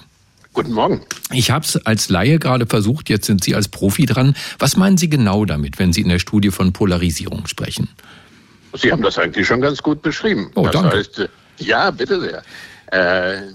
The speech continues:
Speaker 1: wir haben gemessen, wie stark die Sympathie und wie stark die Abneigung zwischen Gruppen ist.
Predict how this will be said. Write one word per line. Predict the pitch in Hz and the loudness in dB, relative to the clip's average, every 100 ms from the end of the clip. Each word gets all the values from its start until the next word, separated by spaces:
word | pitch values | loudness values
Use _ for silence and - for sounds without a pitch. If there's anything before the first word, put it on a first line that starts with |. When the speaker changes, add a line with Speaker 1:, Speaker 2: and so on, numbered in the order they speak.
| - 95 | -20 -14
Speaker 1:
wir | 98 95 | -6 -4
haben | - 90 110 107 101 | -2 -2 -2 -4 -4
gemessen, | 90 87 90 107 104 | -4 -6 -6 -6 -4
wie | 90 | -4
stark | - 90 92 101 | -2 0 0 -2
die | 95 | -2
Sympathie | 78 73 104 117 117 117 - 156 170 | -2 -2 2 2 2 -2 -2 0 2
und | 170 131 123 | 0 -2 -4
wie | 120 | -6
stark | - 98 104 | -2 -2 -2
die | 107 101 - | -4 -6 -4
Abneigung | - - 98 87 98 92 92 | -6 -6 -4 0 0 -2 -8
zwischen | - 90 - 90 | -8 -12 -10 -10
Gruppen | - 92 - 98 - - _ _ _ | -6 -6 -4 -6 -8 -14 _ _ _
ist. | 110 95 - - | 0 0 0 -10